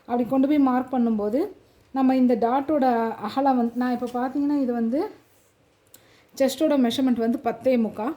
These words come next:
பத்தே முக்கா ப்ளஸ் ஒரு முக்கா இன்ச் டாட் கணக்குக்கு தான் நான் வந்து மெஷர்மெண்ட் விடுவேன். ஸ்-, ஓகேங்களா? லெவன், லெவன் ஒன் பை ஃபோர்,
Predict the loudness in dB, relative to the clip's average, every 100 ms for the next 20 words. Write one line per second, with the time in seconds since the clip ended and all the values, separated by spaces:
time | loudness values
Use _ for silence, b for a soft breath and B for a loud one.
0 | -6 -6 -4 0 0 -2 -6 -4 -4 -4
1 | -10 b b b 0 2 4 2 2 0
2 | 0 0 2 2 2 0 0 0 -4 -4
3 | -6 -6 -2 -2 -2 -2 0 -2 0 -2
4 | -2 -2 -2 -2 -4 -12 -20 -20 -18 -18
5 | -14 -10 -6 -4 -6 -2 0 0 0 -2
6 | -4 0 0 0 0 0 -2